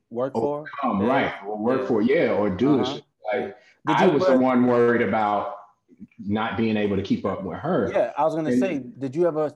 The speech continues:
Speaker 1: did that ever lead to, like, feelings of resentment? Like, you felt like you were just punching
Speaker 2: No.
Speaker 1: the clock?
Speaker 2: No, no, no,
Speaker 1: Oh.
Speaker 2: not at all. 'Cause I,
Speaker 1: Okay.
Speaker 2: I was actually surprised at myself. I was like, "Okay, all right. I,
Speaker 1: Mm.
Speaker 2: I actually still got it." Um,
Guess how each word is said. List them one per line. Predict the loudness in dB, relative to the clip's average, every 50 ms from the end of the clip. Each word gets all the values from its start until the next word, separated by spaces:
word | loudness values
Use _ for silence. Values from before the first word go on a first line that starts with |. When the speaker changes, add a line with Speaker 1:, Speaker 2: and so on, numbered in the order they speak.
| _
Speaker 1:
did | -10 -8 -6 -2
that | -2 -2 -2 -2 -4
ever | -4 -4 -4
lead | -4 -4 -4 -6 -6 -8
to, | -8
like, | -8 -8 -8 -10
feelings | _ -10 -8 -8 -8 -8 -8
of | -8 -8
resentment? | -8 -10 -12 -14 -16 -16 -14 -14 -14 -14 -16 _ _
Like, | -14 -12 -12 -12 -12
you | -14 -12
felt | -10 -10 -8
like | -8 -8
you | -10
were | -10
just | -10 -8 -4 -2
punching | 0 0 0 -2 -4
Speaker 2:
No. | -6
Speaker 1:
the | -10
clock? | -8 -4 -2 -2 -2 -2 -4 -8 -18 _ _ _ _ _ _
Speaker 2:
No, | -6 -2 0 0 2 0 0 -2 -4 -6 -10 -12 -8 -4
no, | -2 -2 -2 -2 -4 -8 -12 -18 -12 -8
no, | -6 -4 -4 -4 -2
Speaker 1:
Oh. | -2
Speaker 2:
not | -2 -2 -2 -2
at | -2
all. | -2 -2 -2 -2 -2 -4 -4
'Cause | -4 -2 0
I, | 0 0 0 -2
Speaker 1:
Okay. | -4 -6 -8 -12 -18 -12 _ -2
Speaker 2:
I | -2 0
was | 0 0
actually | 0 0 0 -2 -2 -2
surprised | -2 -4 -2 -2 0 0 2 0 0 -2 -4 -6 -6
at | -6 -6 -4 -4
myself. | -6 -6 -6 -4 -2 -2 -2 -2
I | -2
was | -2 -2
like, | -2 -2 -2
"Okay, | -2 -2 -2 -2 -4 -8 -10 -10 -8
all | -4 -4 -2
right. | -4 -4 -6 -10 -14 -14 -12
I, | -8 -6 -6 -6 -6 -10 -16 -20 -20
Speaker 1:
Mm. | -20 -20 -20 -12 -8
Speaker 2:
I | -6 -4
actually | -4 -2 -2 -2 -2 -2 -6 -8 -16 _ _ _ _ _ _ _ _
still | -12 -6 -2 0 0 2 2
got | 2 0 0 0 -2 -6
it." | -8 -14 -18 -20 _ _ -4 -2
Um, | 0 0 0 0 0 0 0 0 -2 -4 -6 -10